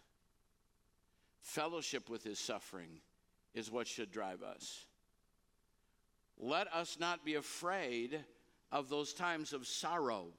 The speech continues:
because in them, God reveals something about you and about him that is only experienced there, that we should want to enter into that.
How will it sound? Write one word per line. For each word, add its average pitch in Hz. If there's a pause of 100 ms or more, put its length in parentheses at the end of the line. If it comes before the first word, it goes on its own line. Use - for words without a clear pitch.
(520)
because 143
in 180
them, 113 (440)
God 147
reveals 147
something 151
about 135 (120)
you 143 (340)
and 143
about 135
him 131 (320)
that 139
is 143
only 160
experienced 156 (160)
there, 143
that 139
we 147
should 147 (720)
want 175 (140)
to 143
enter 151
into 160
that. 92